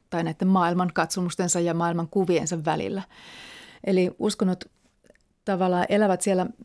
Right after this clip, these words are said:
suhteellisen rauhallista rinnakkaiseloa, mutta myös monella tavalla niiden välinen rajanveto on hämärtynyt, että ihmisten omissa maailmankatsomuksissa esimerkiksi hindulaisuuden ja Orisha-uskonnon ero ei välttämättä olekaan ihan tarkasti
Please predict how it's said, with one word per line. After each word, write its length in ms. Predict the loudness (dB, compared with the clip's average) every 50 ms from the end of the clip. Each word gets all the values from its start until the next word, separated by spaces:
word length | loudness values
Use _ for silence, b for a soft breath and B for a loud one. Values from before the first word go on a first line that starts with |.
| -20 -20 _ _ _ _ -6
suhteellisen 480 | -4 -2 0 2 2 2 4 2 2
rauhallista 600 | 2 2 2 2 2 2 2 0 0 0 0 -2 -2
rinnakkaiseloa, 1200 | 0 0 2 4 4 4 2 2 0 0 0 0 -2 -4 _ _ -2 2 4 4 4 4 4 2
mutta 240 | 0 0 2 2
myös 360 | 4 4 4 4 2 2 -2 -2 0
monella 300 | 2 4 4 4 4 2
tavalla 420 | 2 2 2 2 2 2 2 0 -2 B B B B B
niiden 260 | -2 0 2 2 2
välinen 300 | 2 2 4 4 4 2
rajanveto 640 | 4 4 4 4 4 2 2 0 -2 -2 -2 0 0 0
on 120 | 0 0
hämärtynyt, 640 | 0 0 0 0 0 -2 -4 -6 -6 -6 -6 -6 -6
että 140 | -4 -2 0
ihmisten 500 | 2 4 4 4 2 2 0 -2 0 2
omissa 440 | 2 2 2 2 2 0 0 -2 -2
maailmankatsomuksissa 1080 | 0 0 0 0 0 0 -2 -2 -4 -6 -6 -6 -8 -8 -8 -6 -6 -6 -4 -4 -4 -4 -6 B B B B B B B B B B B B B B B B B B B B B B B B
esimerkiksi 540 | 0 2 4 4 2 2 2 0 0 0 2 4
hindulaisuuden 920 | 4 6 6 6 6 4 4 4 2 2 2 2 2 4 4 4 4 4
ja 200 | 2 2 2 0 -4 _ -2
Orisha-uskonnon 1080 | 0 2 2 4 2 0 0 -2 -4 -4 -4 -2 -2 -2 -2 0 0 0 0 0 0
ero 260 | 2 0 0 2 2 0
ei 200 | 0 0 0 0
välttämättä 440 | -2 -2 -2 -4 -4 -4 -2 0
olekaan 480 | 0 0 0 -2 -4 _ -8 -6 -6 -4 -4
ihan 200 | -6 -6 -6 -6 -4
tarkasti 580 | -4 -4 -4 -4 -6 -8 -8 -8 -8 -10 -14